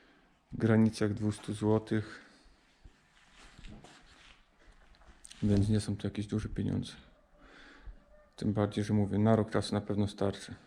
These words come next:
Y, w zimę, tak jak wspomina-, wspominałem,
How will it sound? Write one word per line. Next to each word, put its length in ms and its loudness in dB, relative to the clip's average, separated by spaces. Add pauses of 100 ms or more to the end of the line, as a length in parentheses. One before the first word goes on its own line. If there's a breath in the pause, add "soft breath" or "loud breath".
(720 loud breath)
Y, 200 6
w 20 2
zimę, 380 8 (400 loud breath)
tak 180 2
jak 80 -16
wspomina-, 720 2
wspominałem, 880 4